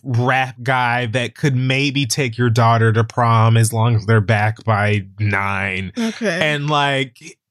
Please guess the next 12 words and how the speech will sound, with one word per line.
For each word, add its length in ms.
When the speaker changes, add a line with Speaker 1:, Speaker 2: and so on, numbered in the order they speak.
Speaker 1:
is 320
on 680
soda 520
cans 580
and 160
shit 260
like 240
that. 320
Speaker 2:
Yeah. 340
Speaker 1:
You 80
know, 100
like, 360